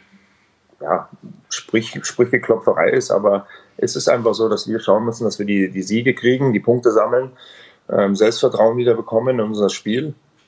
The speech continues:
Und, äh, die Art und Weise, wie wir aufs Eis gehen, dass wir dann uns, äh, langsam Schritt für Schritt wieder nach vorne arbeiten. Wir sind noch nicht mal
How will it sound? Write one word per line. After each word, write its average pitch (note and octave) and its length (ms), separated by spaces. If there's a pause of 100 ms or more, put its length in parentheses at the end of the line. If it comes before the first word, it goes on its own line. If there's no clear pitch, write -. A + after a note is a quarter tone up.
(680)
Und, G2 260
äh, F#2+ 200
die - 120
Art F#2+ 180
und G2 120
Weise, G#2+ 240
wie G#2+ 80
wir G#2 100
aufs F#2+ 140
Eis F#2+ 260
gehen, B2 220
dass G2+ 200
wir G2+ 120
dann G#2+ 140
uns, G2 220
äh, G2 220
langsam G2 640
Schritt - 280
für G#2 100
Schritt B2 200
wieder G#2 160
nach - 80
vorne A#2 220
arbeiten. F2+ 260
Wir F#2 80
sind G2+ 120
noch G2 160
nicht A2+ 180
mal G#2+ 200